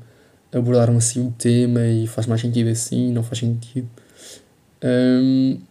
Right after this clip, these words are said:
ver tudo, achei que era um bocado confuso. Ahm,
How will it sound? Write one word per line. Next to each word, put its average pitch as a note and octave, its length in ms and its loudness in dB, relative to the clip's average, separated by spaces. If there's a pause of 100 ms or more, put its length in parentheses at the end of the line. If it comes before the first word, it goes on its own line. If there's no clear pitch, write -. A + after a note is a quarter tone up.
(120)
ver C3+ 360 4
tudo, C#3+ 420 0
achei C3+ 200 2
que C3+ 80 -2
era C3 80 2
um B2+ 60 2
bocado B2+ 240 -2
confuso. A2+ 480 -6 (2000)
Ahm, B2+ 600 4